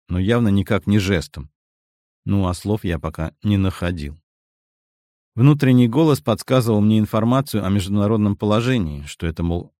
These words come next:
Барак Обама послал в Австралию спецназ с целью исправить незаконное смещение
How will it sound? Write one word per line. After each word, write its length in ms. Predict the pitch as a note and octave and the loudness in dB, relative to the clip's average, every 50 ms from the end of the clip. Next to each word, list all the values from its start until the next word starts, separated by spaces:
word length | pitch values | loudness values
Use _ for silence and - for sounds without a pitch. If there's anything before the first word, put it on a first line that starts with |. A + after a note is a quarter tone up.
| _ _ | _ _
Барак 400 | - F2 G#2 G2+ G2+ F#2+ - - | -2 0 2 2 2 2 0 -4
Обама 500 | - G2+ F#2+ E2+ E2 G#2+ A2+ A#2+ A2+ F#2 | -4 -4 -4 -2 0 0 2 2 0 -2
послал 440 | E2+ - E2+ E2 - - F#2+ F#2+ F2 | -2 -4 -4 -4 -4 -2 -2 -2 0
в 60 | D#2 | 0
Австралию 480 | E2+ E2 - - - G2 G2 F2+ F2 E2+ | -2 -2 -4 -4 -4 -4 -2 -2 -2 -4
спецназ 680 | - - - F#2+ E2 - - F#2+ G2+ G#2+ G#2+ - - - | -6 -6 -6 -8 -8 -4 -4 -2 -2 -2 -2 -4 -8 -16
с 120 | - - - | -18 -8 -4
целью 280 | - G#2 F#2 F2+ F2+ - | -2 0 0 -2 -4 -4
исправить 540 | - G2 - - - G2+ G2+ F2 E2 D#2 - | -6 -6 -6 -4 -2 0 0 0 0 -2 -4
незаконное 540 | F2+ E2 F2 F#2+ F2 - G#2 F2 E2 E2 | -4 -2 -2 -2 -2 -2 -2 -2 -2 -2
смещение 600 | D#2+ - - F#2+ E2+ - - F#2 E2+ D#2+ D#2+ D#2 | -4 -4 -4 -4 -4 -4 -4 -4 -2 -2 -4 -6